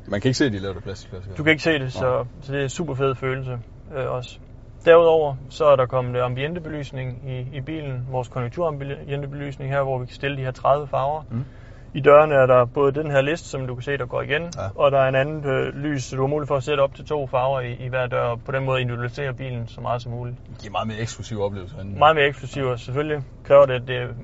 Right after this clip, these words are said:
Speaker 2: mørkt som muligt, jamen, for at man kan se det bedst muligt. Men rigtig god rumfornemmelse.
Speaker 1: Og rent køredynamisk, så kører den jo selvfølgelig fantastisk, men hvis man nu har behov for, at, øh, bilen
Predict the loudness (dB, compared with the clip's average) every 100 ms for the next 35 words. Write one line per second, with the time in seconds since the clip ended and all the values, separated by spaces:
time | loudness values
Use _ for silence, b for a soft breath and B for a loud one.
0 | -10 2 2 4 -4 -4 -4 -6 -8 -8
1 | -2 0 0 -4 -4 -4 -4 -8 -8 -6
2 | -6 -8 -12 -18 -14 -10 -10 -12 -4 -4
3 | -2 -6 -6 -8 -6 -8 -8 -10 -12 -4
4 | 2 2 2 0 0 2 -2 -4 -6 -6
5 | -2 -2 -2 -4 -6 -8 -8 -6 -4 -4
6 | -8 -12 -10 -8 -4 -2 -2 -2 0 -2
7 | -2 -2 -2 -4 -8 -8 -4 -4